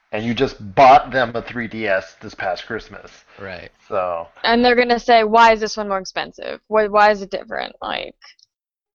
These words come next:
Speaker 3: it's just, I think they sh-, should have played that much more skillfully on the naming convention,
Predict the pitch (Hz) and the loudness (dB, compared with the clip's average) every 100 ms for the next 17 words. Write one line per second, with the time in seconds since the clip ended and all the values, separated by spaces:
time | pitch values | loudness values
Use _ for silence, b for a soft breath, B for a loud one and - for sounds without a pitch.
0 | _ - - 208 - - 196 240 247 - | _ -20 -10 -10 -8 0 4 6 4 0
1 | 262 240 240 220 202 - - 226 233 226 | -2 -2 0 0 -2 -10 -10 -10 -6 -6
2 | - 262 240 - 240 214 202 185 208 - | -2 -4 -4 -2 0 2 0 -2 -6 -8
3 | 202 - 214 202 208 196 190 180 196 185 | -10 -4 -2 -2 -4 -6 -6 -10 -10 -6
4 | 170 165 - 208 220 67 - - - | -6 -8 -14 -16 -14 -14 -12 -12 -12